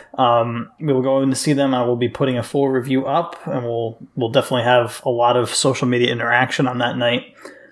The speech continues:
Um, so you can catch a couple songs and some reviews from us, and, uh, they'll actually be staying right at our place here, so we'll have some, uh,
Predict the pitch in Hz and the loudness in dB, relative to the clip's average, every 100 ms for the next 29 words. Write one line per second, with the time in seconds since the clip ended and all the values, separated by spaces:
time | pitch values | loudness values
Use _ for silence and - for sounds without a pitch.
0 | - 123 117 113 113 - 120 113 123 107 | -4 0 2 0 -4 -4 -2 -2 -2 0
1 | 117 - - - - 160 151 147 147 131 | 0 0 -4 -2 0 2 4 4 2 0
2 | 123 110 113 - - - _ _ - 156 | -2 -4 -10 -18 -20 -20 _ _ -4 0
3 | 131 120 131 123 - 120 120 120 - - | 0 2 0 0 0 2 2 2 -2 -4
4 | 131 120 117 117 113 113 110 - - 131 | -2 -2 0 2 2 2 -2 -10 -4 0
5 | 127 123 131 120 117 117 - - - - | 0 0 0 0 0 -2 -6 -14 -20 -20
6 | _ - - 165 147 139 135 123 - - | _ -4 -2 2 2 4 2 0 -10 -2
7 | 127 123 127 123 120 110 135 123 - - | 0 2 2 2 2 0 0 2 0 -4
8 | - 233 - 165 185 196 190 - - 135 | -6 -8 -2 2 2 2 -2 -6 0 2
9 | 123 120 117 120 120 113 - 131 117 117 | 4 2 2 2 2 0 0 -2 0 0
10 | 113 | -2